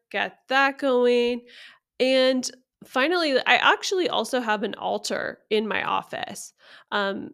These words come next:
so yeah, so all of these things are kind of just, like, cultivating the environment, the headspace I wanna get in, just, like, into my day. And then finally,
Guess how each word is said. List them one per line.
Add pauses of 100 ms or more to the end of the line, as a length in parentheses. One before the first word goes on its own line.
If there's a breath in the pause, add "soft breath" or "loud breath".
(120)
so
yeah,
so
all
of
these
things
are
kind
of
just,
like, (220)
cultivating (320 loud breath)
the
environment,
the
headspace
I
wanna
get
in,
just,
like, (100)
into
my
day. (500 loud breath)
And
then
finally,